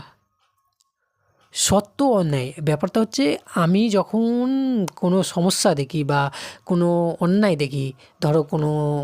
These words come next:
গরিব মানুষের কাছ থেকে পুলিশ টাকা নিচ্ছে বা গরিব মানুষকে কোনো হসপিটালে ভালো মতো পরিষেবা দিচ্ছে না, তখন আমার মনটা কেমন হয়ে যায়।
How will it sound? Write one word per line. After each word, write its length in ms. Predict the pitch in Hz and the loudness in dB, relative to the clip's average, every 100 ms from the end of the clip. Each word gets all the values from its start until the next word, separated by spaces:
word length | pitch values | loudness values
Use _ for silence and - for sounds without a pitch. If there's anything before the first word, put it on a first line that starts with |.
| 143 | -2
গরিব 280 | 151 151 151 | 2 2 2
মানুষের 400 | 147 147 143 147 | 0 0 -2 -2
কাছ 200 | 139 - | -2 0
থেকে 140 | 143 | -2
পুলিশ 260 | 160 147 - | 0 -2 0
টাকা 300 | 139 - 147 | -2 -2 -2
নিচ্ছে 520 | 139 - 147 139 139 - - - - | -2 -4 -2 -2 -4 -10 -20 -20 -6
বা 120 | 160 135 | -4 -2
গরিব 340 | 143 147 147 | -2 -2 -2
মানুষকে 760 | 147 147 139 147 139 143 139 139 | -2 -2 -4 -2 -2 -2 -4 -6
কোনো 220 | 165 143 | -2 0
হসপিটালে 800 | 139 135 - 156 151 139 139 135 - - - - 135 | 0 -2 -2 0 2 2 2 0 -4 -18 -16 -4 0
ভালো 260 | 131 143 | 2 2
মতো 340 | 143 143 139 135 131 123 | 0 0 0 0 -4 -4
পরিষেবা 460 | - 143 - 147 135 | 0 0 2 2 2
দিচ্ছে 340 | 131 - - | 0 0 2
না, 180 | 165 135 - - - | 2 -2 -8 -12 0
তখন 280 | 190 254 226 | 0 2 0
আমার 240 | 226 220 170 160 - | 0 -2 -4 -6 -2
মনটা 280 | 175 175 190 | 0 2 0
কেমন 260 | 185 185 156 | 0 0 2
হয়ে 220 | 127 160 | 2 2
যায়। 160 | 123 | 2